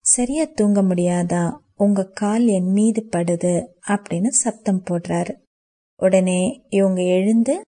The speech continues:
சாரி கேக்குறாங்க. கொஞ்ச நேரம் கழித்து மீண்டும் தூங்கிடுறாங்க. அதே போல அவருடைய கால் மீண்டும்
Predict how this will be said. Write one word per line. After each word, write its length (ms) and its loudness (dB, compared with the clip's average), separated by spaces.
சாரி 640 0
கேக்குறாங்க. 640 -2
கொஞ்ச 300 2
நேரம் 340 0
கழித்து 760 -2
மீண்டும் 680 -2
தூங்கிடுறாங்க. 920 0
அதே 480 0
போல 720 0
அவருடைய 600 0
கால் 600 -2
மீண்டும் 880 0